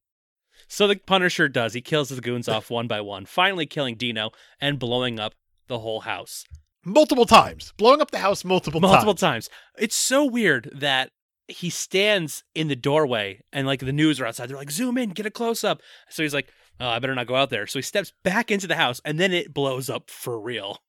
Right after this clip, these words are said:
Speaker 2: Yeah,
Speaker 1: He
Speaker 2: um,
Speaker 1: should be dead already.
Speaker 2: The architectural integrity of this house is second to none, <laughs> first of all.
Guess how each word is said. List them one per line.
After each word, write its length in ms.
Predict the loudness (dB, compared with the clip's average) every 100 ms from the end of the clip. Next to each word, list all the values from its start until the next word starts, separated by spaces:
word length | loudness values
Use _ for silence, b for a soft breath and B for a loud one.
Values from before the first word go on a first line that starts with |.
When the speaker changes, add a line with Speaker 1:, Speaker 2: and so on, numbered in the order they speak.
| _ 4
Speaker 2:
Yeah, 360 | 6 6 0 0
Speaker 1:
He 100 | 4
Speaker 2:
um, 120 | 4 4
Speaker 1:
should 220 | 2 2
be 140 | -2
dead 280 | 4 4 4
already. 600 | 0 0 0 -4 -6 -14 _ _ _ -8
Speaker 2:
The 180 | -8 -6 -2
architectural 680 | -2 -2 0 -2 0 -6
integrity 420 | -2 -2 -2 -4
of 80 | -4
this 140 | -4 -6
house 320 | -12 -16 -18 _ _ _ -8
is 160 | -4
second 320 | -2 -2 -2 -2
to 80 | -2
none, 240 | -4 -8 _ _
<laughs> 260 | -12 -12 0
first 300 | 4 4 2
of 80 | 0
all. 240 | 2 2